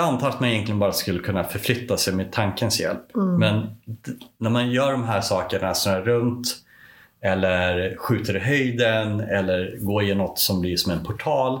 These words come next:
Speaker 2: Mm.
Speaker 1: så är det egentligen bara en signal för vårt medvetande att förflyttas mellan ena och det andra. Och det blir, när man använder de här olika symboliska handlingarna, så blir det väldigt tydligt, eh, att kunna göra det här.
Speaker 2: Mm.
Speaker 1: Men egentligen kanske skulle räckt-,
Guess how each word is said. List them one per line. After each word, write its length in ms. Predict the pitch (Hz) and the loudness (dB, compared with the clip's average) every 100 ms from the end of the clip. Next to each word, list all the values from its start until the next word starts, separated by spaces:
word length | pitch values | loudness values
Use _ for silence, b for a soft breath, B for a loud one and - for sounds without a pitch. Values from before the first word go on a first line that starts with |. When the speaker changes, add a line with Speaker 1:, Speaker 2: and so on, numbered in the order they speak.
| - | -2
Speaker 2:
Mm. 280 | 202 190 196 - | 0 0 -2 -8
Speaker 1:
så 240 | - - 123 | -6 0 2
är 40 | |
det 80 | 120 | 2
egentligen 600 | 117 104 113 107 - - | 2 0 0 0 0 2
bara 140 | 117 | 2
en 80 | 107 | 2
signal 540 | - 117 117 139 123 113 | 0 0 2 2 0 -2
för 120 | - 107 101 110 | -2 0 2 0
vårt 200 | 110 101 | -2 -2
medvetande 680 | 113 113 101 131 120 - 87 | 2 2 2 0 0 -2 -2
att 120 | 87 | -2
förflyttas 640 | 107 - 151 - - 92 - | -4 -4 -4 -2 -2 -2 -2
mellan 400 | 92 90 90 90 - _ | -2 0 -2 -4 -10 _
ena 220 | 104 95 | -2 -2
och 80 | 87 | -2
det 60 | 90 | -2
andra. 260 | 98 107 139 | 0 2 0
Och 100 | - | 0
det 80 | 98 | -2
blir, 300 | 95 98 - B B B | 0 -2 -4 B B B
när 60 | 110 | -2
man 200 | 110 113 | 0 0
använder 300 | 104 113 117 | 2 2 2
de 120 | 104 | 0
här 180 | 98 101 | 0 0
olika 360 | 101 95 98 90 | 2 0 0 0
symboliska 720 | - 110 123 127 104 - 107 | 0 0 0 0 2 0 0
handlingarna, 720 | 101 107 107 135 98 71 - - b b b | 2 2 2 2 0 -2 -6 -12 b b b
så 180 | - 113 | -2 2
blir 220 | 104 104 | 2 2
det 300 | 95 95 - - | 2 0 -2 -4
väldigt 340 | 104 98 - | -2 -2 0
tydligt, 500 | - 117 104 143 131 | 0 2 2 0 0
eh, 100 | - 104 - - - _ _ | 0 0 -2 -8 -14 _ _
att 180 | 104 107 | -4 -2
kunna 200 | 110 110 | 0 0
göra 540 | 113 143 131 170 160 | 2 2 2 0 -2
det 80 | 87 | -2
här. 200 | - - | -4 -2
Speaker 2:
Mm. 140 | 202 | 0
Speaker 1:
Men 100 | 202 | 0
egentligen 380 | 107 120 117 117 | 2 2 0 0
kanske 200 | 117 98 | 0 -2
skulle 300 | - - 98 | -4 -2 0
räckt-, 360 | 101 98 - - | 2 0 0 -10